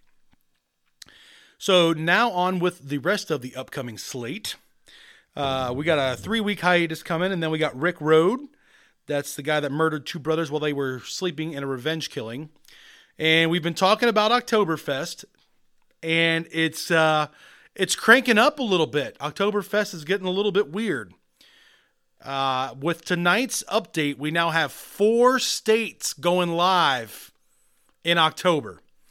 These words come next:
This is gonna be the first time we've had four states in one month having executions since two thousand and three. Pretty gnarly,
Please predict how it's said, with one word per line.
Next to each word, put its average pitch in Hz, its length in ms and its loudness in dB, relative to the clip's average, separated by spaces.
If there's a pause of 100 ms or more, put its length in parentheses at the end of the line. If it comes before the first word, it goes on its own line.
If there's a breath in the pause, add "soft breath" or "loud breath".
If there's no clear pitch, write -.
(200 loud breath)
This 160 160 -6
is 165 40 -10
gonna 190 160 0
be 180 80 0
the 160 80 0
first - 560 -4
time 202 220 0
we've 175 160 -2
had 170 220 -4
four 220 340 -8
states 165 480 -6
in 147 220 -10
one 196 200 0
month 156 300 -2 (300 soft breath)
having 160 280 -6
executions 170 720 -6
since - 300 -12
two - 180 -10
thousand 170 440 -4
and 117 120 -12
three. 139 440 -14 (920 soft breath)
Pretty 196 300 -2
gnarly, 147 540 0